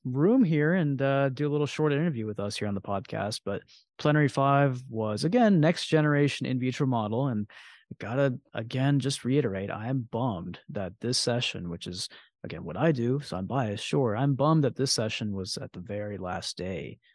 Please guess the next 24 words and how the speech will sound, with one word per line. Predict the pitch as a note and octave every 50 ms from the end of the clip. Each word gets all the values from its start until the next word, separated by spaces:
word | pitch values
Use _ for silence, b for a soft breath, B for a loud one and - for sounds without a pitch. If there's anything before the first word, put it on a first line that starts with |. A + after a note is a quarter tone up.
| b b -
of | - F#2 -
I | E2+ F2 F#2
C | - - -
C | - -
R | - F2+
twenty | - - - F#2 F2
twenty-three. | F2 - - F#2 F#2 - - G#2+ G2+ G2+ G#2 - B B B B B -
The | - C3+ C#3 C#3+
only | D#3 D3+ -
talk | - C#3+ C3+ C3 -
we | C3
were | C3+
able | C3 A2+ G#2
to | -
catch | - - - C#3 C3 C3 -
before | - A#2 - - A#2 G#2+
we | G#2 G#2
had | G2+ G#2 G#2 -
to | -
bail | - A2 A#2+ A#2 F2+ E2 G#2 B B B B B B B
was | - A2+ A2+ A2+ A#2 A#2 -
from | - - C#3 C3
Roger | B2+ B2 C3+ C#3 C#3
Kam, | B2+ - - B2 C#3 D3 A#2 F2+ F2+ G#2